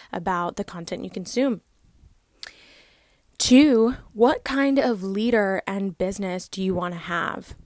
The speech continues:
So even if you're a solopreneur, I think it's really important to think about company culture. And if your goals are to scale or to have team members, even if it's just, um, one or two contractors,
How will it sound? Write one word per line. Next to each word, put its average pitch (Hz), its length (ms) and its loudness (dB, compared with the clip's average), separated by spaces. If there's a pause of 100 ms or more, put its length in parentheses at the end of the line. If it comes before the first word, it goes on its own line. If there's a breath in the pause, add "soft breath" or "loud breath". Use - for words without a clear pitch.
(140)
So 185 500 -2 (100)
even 285 280 0
if 294 180 -2
you're 233 180 2
a 214 140 0
solopreneur, 185 1000 -2
I 190 120 -6
think 196 220 -6
it's 202 120 -10
really 190 220 -6
important 180 560 -4
to 180 480 -2 (380 loud breath)
think 254 180 4
about 294 220 -2
company 214 380 -4
culture. 185 640 -4
And 185 240 -6
if 196 200 -6
your 208 100 -2
goals 202 420 0
are 233 200 0
to 277 140 -6
scale 208 580 0
or 208 140 -4
to - 100 -10
have 208 240 -6
team 202 260 -6
members, 190 540 -4 (320 loud breath)
even 359 240 2
if 403 140 -4
it's - 120 -2
just, - 420 0 (120)
um, 196 420 -2 (340 loud breath)
one 214 380 0
or 185 160 -8
two 214 280 -4
contractors, 196 960 -6